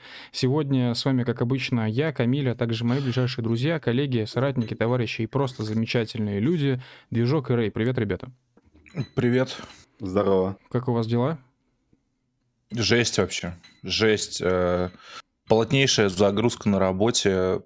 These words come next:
Speaker 2: апокалипсис из снега и говна какого-то в Уфе.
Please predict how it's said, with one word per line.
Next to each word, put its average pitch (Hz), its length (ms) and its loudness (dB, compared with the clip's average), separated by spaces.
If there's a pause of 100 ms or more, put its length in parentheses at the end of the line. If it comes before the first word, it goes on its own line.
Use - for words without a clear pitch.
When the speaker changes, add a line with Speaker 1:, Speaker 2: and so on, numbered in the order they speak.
Speaker 2:
апокалипсис 113 920 2
из 92 180 -2
снега 107 500 2
и 87 680 -4 (1400)
говна 98 360 0
какого-то 104 500 0
в 98 60 0
Уфе. 90 400 -6